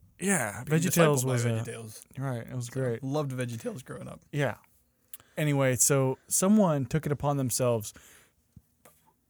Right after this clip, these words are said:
Speaker 1: 'cause, I mean, we always think of, like, you know, like, uh, the characters from Adventures in Odyssey or Winnie the Pooh. They're just forever young.
Speaker 2: Right.
Speaker 1: It's like Connie. She just never grows up. No matter how old you get, she's the
Speaker 2: Mm-hmm.
Speaker 1: same age. But someone took it upon themselves to imagine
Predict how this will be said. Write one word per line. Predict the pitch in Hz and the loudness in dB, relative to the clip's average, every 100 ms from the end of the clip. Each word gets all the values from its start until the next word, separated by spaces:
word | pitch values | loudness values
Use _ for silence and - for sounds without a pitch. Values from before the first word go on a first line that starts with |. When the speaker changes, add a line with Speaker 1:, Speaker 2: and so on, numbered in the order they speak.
| - | -6
Speaker 1:
'cause, | 185 | 0
I | |
mean, | 190 190 | 2 4
we | 214 | 6
always | 262 254 - | 6 4 4
think | 208 | 2
of, | 190 | 4
like, | 165 139 147 | 4 2 0
you | 147 | -2
know, | 139 123 | 0 0
like, | 117 107 - _ - | -2 -6 -12 _ -8
uh, | 127 120 | -6 -4
the | 123 | -4
characters | - 170 160 170 156 | 4 6 6 4 4
from | 156 | 4
Adventures | 135 147 151 143 | 4 4 4 4
in | 135 | 6
Odyssey | 131 131 - 131 113 | 6 4 2 0 0
or | |
Winnie | 117 143 147 | 0 0 0
the | 139 | 0
Pooh. | 135 135 - - - | 0 0 -2 -10 0
They're | 180 | 4
just | 214 - | 4 6
forever | 160 165 127 | 6 6 4
young. | 120 127 95 90 _ _ _ _ - - 139 | 2 0 -2 -6 _ _ _ _ -20 -12 -4
Speaker 2:
Right. | 180 165 | -2 2
Speaker 1:
It's | 147 | 4
like | 135 | 4
Connie. | 123 143 127 | 2 2 2
She | 110 135 | 0 -2
just | 131 | 2
never | 139 117 | 2 2
grows | 110 117 131 | 2 2 4
up. | 117 | 4
No | 117 | 4
matter | 127 120 | 2 4
how | 127 | 4
old | 127 123 | 2 2
you | 143 185 | 0 2
get, | 143 131 | 2 0
she's | 120 156 | 0 2
the | - | 2
Speaker 2:
Mm-hmm. | |
Speaker 1:
same | 139 135 | 2 2
age. | 131 110 | 0 -2
But | 110 123 - - - - | -4 -8 -10 -20 -16 0
someone | 214 233 | 4 4
took | 214 208 | 4 2
it | 165 | 0
upon | 170 165 | 2 2
themselves | 151 - 143 131 | 2 2 2 2
to | - 139 | 0 0
imagine | 139 143 139 127 113 | 2 2 2 -2 -4